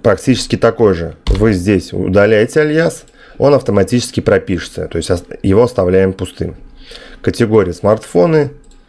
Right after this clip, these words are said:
э, детали, изображение я выберу другое.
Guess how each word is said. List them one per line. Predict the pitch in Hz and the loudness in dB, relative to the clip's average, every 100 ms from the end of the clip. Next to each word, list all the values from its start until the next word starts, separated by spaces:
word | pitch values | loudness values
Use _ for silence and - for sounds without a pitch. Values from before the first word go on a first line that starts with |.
| - _ _ _ _ _ - | -20 _ _ _ _ _ -6
э, | - 90 | -2 0
детали, | 87 104 - 104 87 85 78 - _ _ | 2 0 2 2 2 -4 -10 -20 _ _
изображение | - 87 95 101 101 95 90 82 85 | -4 0 2 4 2 2 0 -2 -2
я | 87 92 | 2 2
выберу | 92 90 85 82 | 2 0 -2 -2
другое. | 98 113 151 160 135 | 0 2 2 2 -2